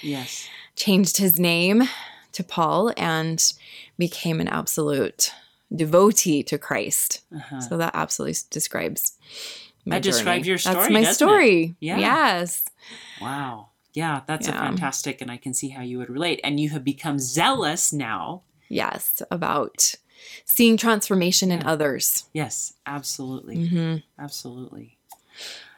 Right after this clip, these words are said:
Speaker 1: Are there any references you would give to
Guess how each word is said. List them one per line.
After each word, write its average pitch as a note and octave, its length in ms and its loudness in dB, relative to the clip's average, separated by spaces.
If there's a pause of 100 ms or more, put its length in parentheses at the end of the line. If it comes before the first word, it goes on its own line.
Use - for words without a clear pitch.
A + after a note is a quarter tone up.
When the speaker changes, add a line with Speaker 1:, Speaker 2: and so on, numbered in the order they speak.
(560)
Speaker 1:
Are E3 120 -2
there E3+ 220 -2
any F3 340 -2
references E3+ 1400 -6
you D3+ 200 -6
would C#3+ 300 -8
give D3 760 -8
to C#3 540 -4